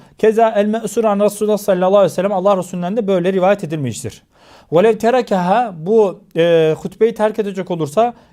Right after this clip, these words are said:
caize caizdir. Lienneha sünnetün, çünkü bu bayram namazındaki hutbe sünnettir. Ve leyset bir şartın, şart değildir. Ancak bunu terk edecek olursa, vakat esa'e li muhalefetihi sünne, li muhalefeti sünnete, sünnete,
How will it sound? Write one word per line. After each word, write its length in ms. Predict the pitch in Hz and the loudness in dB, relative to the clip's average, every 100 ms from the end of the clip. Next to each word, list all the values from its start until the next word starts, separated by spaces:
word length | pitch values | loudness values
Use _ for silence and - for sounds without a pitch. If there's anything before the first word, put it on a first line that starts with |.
| _ | _
caize 380 | 170 202 202 170 | 0 2 0 -2
caizdir. 520 | 190 202 208 226 233 _ _ _ _ | 0 2 0 -4 -8 _ _ _ _
Lienneha 440 | 160 226 220 190 160 | 0 0 0 -4 -6
sünnetün, 480 | - 208 202 233 - | -6 -6 -6 -8 -6
çünkü 440 | 180 185 226 226 _ | -8 -2 -2 -2 _
bu 320 | 165 196 196 165 | -4 0 0 2
bayram 360 | 165 202 220 | 0 0 -2
namazındaki 460 | 185 160 156 151 151 | -4 -6 -6 -8 -6
hutbe 400 | 180 185 226 - | -8 -2 -4 -4
sünnettir. 580 | - 170 151 127 - - _ _ - - | -10 -4 -2 -2 -4 -16 _ _ -20 -2
Ve 100 | 208 | 2
leyset 320 | 190 220 214 | 2 0 -4
bir 60 | 190 | -4
şartın, 520 | - 175 143 202 226 - | 0 0 0 -6 -8 -16
şart 360 | - 175 160 | -2 -2 0
değildir. 460 | 147 123 104 107 - _ _ _ _ _ _ _ _ - _ _ | -4 -4 -6 -12 -16 _ _ _ _ _ _ _ _ -20 _ _
Ancak 420 | 233 202 139 - - _ - | 0 2 0 -2 -20 _ -6
bunu 160 | 226 | -4
terk 240 | 226 233 233 | 0 0 0
edecek 320 | 202 185 165 | -4 -6 -6
olursa, 500 | 165 135 - 240 - | -4 -2 0 0 0
vakat 360 | 165 175 202 196 | -4 0 -2 -2
esa'e 500 | 175 214 196 202 214 | -6 0 0 0 -4
li 60 | 180 | -6
muhalefetihi 720 | 156 180 185 190 185 147 143 | -2 -2 -2 -6 -8 -8 -8
sünne, 480 | 147 190 151 156 156 | -8 -6 -4 -2 -2
li 60 | |
muhalefeti 600 | 175 180 165 208 190 139 | -4 -2 -2 -2 -4 -10
sünnete, 540 | - 208 160 147 196 208 - - | -10 -6 -4 -2 -2 -2 -14 -20
sünnete, 720 | - 214 196 185 214 190 123 | -6 -2 0 2 4 2 0